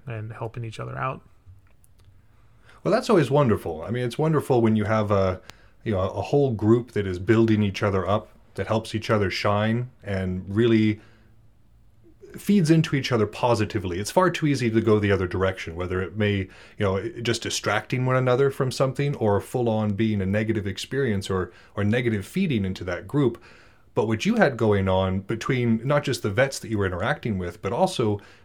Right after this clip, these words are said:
Speaker 2: the, the newer people that you were coming up with was, like you say, the shared sense of community, ownership, and kind of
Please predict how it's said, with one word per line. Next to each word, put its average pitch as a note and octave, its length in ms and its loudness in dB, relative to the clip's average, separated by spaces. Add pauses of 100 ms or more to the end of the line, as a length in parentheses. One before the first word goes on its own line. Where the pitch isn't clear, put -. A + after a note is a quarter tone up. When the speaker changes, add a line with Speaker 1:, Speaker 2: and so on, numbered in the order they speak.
Speaker 2:
the, F#2+ 380 0
the G#2 100 -2
newer E3+ 240 4
people A#2 280 -2
that - 100 -6
you B2+ 80 -6
were A#2+ 80 -2
coming G#2 320 -2
up D#3+ 180 -4
with F#2 300 -6 (320)
was, - 340 -2
like D3+ 160 -2
you E3 80 0
say, F3+ 140 -2
the C3 100 0
shared D#3+ 400 2
sense - 260 -2
of A2+ 120 -6
community, A2+ 720 0 (180)
ownership, C#3+ 640 0 (160)
and A2 160 -8
kind A#2 240 0
of G2+ 180 -4